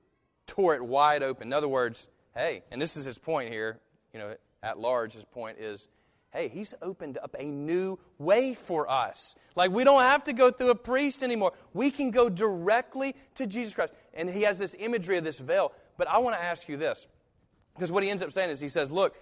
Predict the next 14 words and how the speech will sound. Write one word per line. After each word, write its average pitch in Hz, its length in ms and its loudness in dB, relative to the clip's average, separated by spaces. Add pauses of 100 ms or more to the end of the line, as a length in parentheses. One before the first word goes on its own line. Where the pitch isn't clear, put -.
(160)
the, 151 240 -4
what, 143 400 -2
all 208 180 2
I'm 220 80 2
talking 220 180 2
about 180 120 2
here 196 140 4
with 180 160 -2
the 135 100 -4
veil 143 520 0 (200)
is 147 200 -8
actually 151 420 -6
his 135 320 -4 (200)
body." 135 600 -2